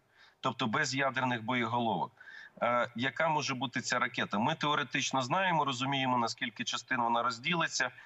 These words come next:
і так далі. Збивати дійсно складно. Важка робота для систем П П О.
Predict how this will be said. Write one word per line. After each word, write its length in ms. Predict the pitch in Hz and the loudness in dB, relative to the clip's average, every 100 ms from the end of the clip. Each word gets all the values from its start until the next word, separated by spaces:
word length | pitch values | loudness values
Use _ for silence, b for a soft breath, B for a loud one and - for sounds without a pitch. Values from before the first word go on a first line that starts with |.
| B _ | B _
і 100 | 160 | -2
так 240 | 135 143 123 | 0 0 2
далі. 280 | 127 90 | 2 2
Збивати 480 | 95 104 135 180 151 | 0 0 2 2 0
дійсно 380 | 127 151 - 127 | -2 -4 -2 -4
складно. 500 | - 127 104 85 76 B B _ - | 0 2 2 0 -8 B B _ -2
Важка 340 | 123 - 165 | -2 2 2
робота 380 | 175 139 147 139 | 2 0 0 0
для 140 | 127 | -2
систем 440 | 127 127 - 135 127 | -2 -4 -2 -2 0
П 140 | 123 | -2
П 120 | - | -2
О. 240 | 123 90 | -2 -2